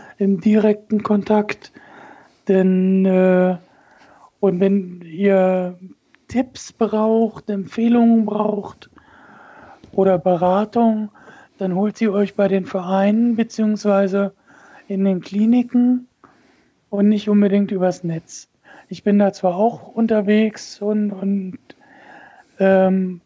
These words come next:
aber jeder weiß, man muss eben vorsichtig sein bei dem, was im Internet so ist. Da schreibt jeder aus seinen eigenen Erfahrungen,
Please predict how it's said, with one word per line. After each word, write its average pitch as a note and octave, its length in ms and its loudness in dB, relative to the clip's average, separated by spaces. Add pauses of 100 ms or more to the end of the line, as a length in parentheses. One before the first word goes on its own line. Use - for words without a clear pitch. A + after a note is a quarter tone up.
aber F#3+ 240 0
jeder F#3+ 380 2
weiß, F#3 500 0 (680)
man F#3 140 0
muss F#3+ 160 -2
eben F3+ 140 -4
vorsichtig F3+ 560 -2
sein F3 280 -2
bei F3 120 4
dem, F3 240 -2
was F3 180 -4
im F3+ 100 -12
Internet F3+ 440 -8
so G#3 100 -4
ist. F#3 360 -8 (440)
Da F#3 100 2
schreibt F3+ 300 0
jeder F#3+ 200 4
aus E3+ 160 -4
seinen F3+ 240 2
eigenen F#3+ 380 4
Erfahrungen, F#3+ 920 0